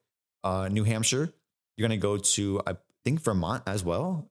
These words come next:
And you're gonna go to Maine. Now, there's a, a, probably more states, definitely, definitely more states than what I just listed. But the thing is, though, you have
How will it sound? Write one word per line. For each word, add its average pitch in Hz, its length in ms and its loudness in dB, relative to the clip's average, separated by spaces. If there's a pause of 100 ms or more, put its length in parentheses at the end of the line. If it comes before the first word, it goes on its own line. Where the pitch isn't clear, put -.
(120)
And 107 400 -2
you're 113 80 0
gonna 123 140 -2
go 113 200 0
to 135 240 0
Maine. 135 380 -2 (360)
Now, 104 80 0
there's 113 140 2
a, 120 60 0
a, 117 160 -4
probably 120 560 -2 (300)
more 110 580 0 (260)
states, - 560 0 (240)
definitely, 107 360 2
definitely 110 360 0
more 90 120 0
states 82 380 -2
than 98 260 -2
what 82 100 0
I 80 60 -4
just - 200 -4
listed. 101 440 -2 (440)
But 117 80 0
the 123 80 2
thing 151 340 0
is, 117 200 0
though, 92 200 2
you 98 140 -2
have 120 140 0